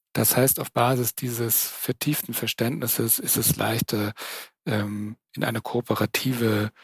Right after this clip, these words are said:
äh, Zukunft zu gehen oder, äh, die Probleme kooperativ zu lösen. Deswegen ist meine Lieblingsfrage,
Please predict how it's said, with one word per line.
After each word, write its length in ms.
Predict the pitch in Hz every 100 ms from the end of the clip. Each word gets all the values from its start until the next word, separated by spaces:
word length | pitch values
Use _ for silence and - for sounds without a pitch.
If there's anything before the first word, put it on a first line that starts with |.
| - _ -
äh, 160 | 120 104
Zukunft 480 | - - 113 98 -
zu 100 | 101
gehen 220 | 101 101
oder, 320 | 101 101 104
äh, 260 | - 170 - 127 127
die 100 | 123
Probleme 440 | - 113 117 107 110
kooperativ 720 | - 113 104 98 - 107 -
zu 140 | -
lösen. 420 | 104 101 98 98 _ - - - - -
Deswegen 440 | 127 - 143 139 147
ist 240 | 127 -
meine 260 | 113 123 123
Lieblingsfrage, 1040 | 123 120 123 120 - 110 110 123 123